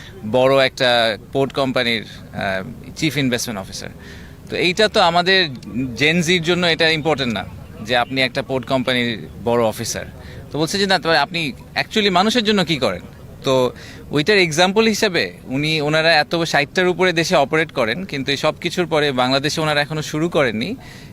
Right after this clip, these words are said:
কিন্তু উনি এক্সাম্পল দিয়েছেন বাংলাদেশের। উনি এক্সাম্পলটা দিয়েছেন যে যখন আমি, আহ, আমরা বাংলাদেশে একটা পোর্ট করার চেষ্টা করছি এবং সেই পোর্টটা যখন আমি করতে পারবো,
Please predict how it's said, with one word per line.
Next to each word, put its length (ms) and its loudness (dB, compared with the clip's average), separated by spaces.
কিন্তু 220 -2
উনি 160 2
এক্সাম্পল 400 0
দিয়েছেন 360 0
বাংলাদেশের। 480 -2
উনি 140 -2
এক্সাম্পলটা 440 0
দিয়েছেন 400 -2
যে 100 -2
যখন 300 0
আমি, 460 -2
আহ, 300 0
আমরা 220 0
বাংলাদেশে 500 0
একটা 180 -2
পোর্ট 260 -2
করার 200 2
চেষ্টা 320 -2
করছি 300 -4
এবং 100 -6
সেই 140 -2
পোর্টটা 300 -2
যখন 240 0
আমি 140 0
করতে 300 -2
পারবো, 400 0